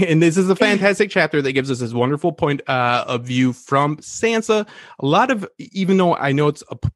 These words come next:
P O V and it sounds redundant, but Sansa is so much in her head because of that internal struggle, right? Like, the actual exposition that you get from her, like, verbally or overtly, wh-, however you wanna phrase it, you know what I mean? Like, it is very little. It's a lot of her internalizing things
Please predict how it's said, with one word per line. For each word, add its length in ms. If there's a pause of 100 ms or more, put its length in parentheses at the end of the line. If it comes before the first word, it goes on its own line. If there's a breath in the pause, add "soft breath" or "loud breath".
P 180
O 80
V 140
and 100
it 80
sounds 240
redundant, 540
but 140 (420 loud breath)
Sansa 340 (100)
is 220
so 240
much 260
in 140
her 220
head 560
because 340
of 80
that 180
internal 480
struggle, 400
right? 320
Like, 360 (360 loud breath)
the 120
actual 300
exposition 540
that 80
you 120
get 180
from 180
her, 200
like, 180
verbally 720
or 300
overtly, 420
wh-, 320
however 180
you 80
wanna 180
phrase 360
it, 100
you 120
know 80
what 80
I 40
mean? 260
Like, 220
it 180
is 140
very 200
little. 240
It's 160
a 40
lot 160
of 80
her 140
internalizing 720
things 300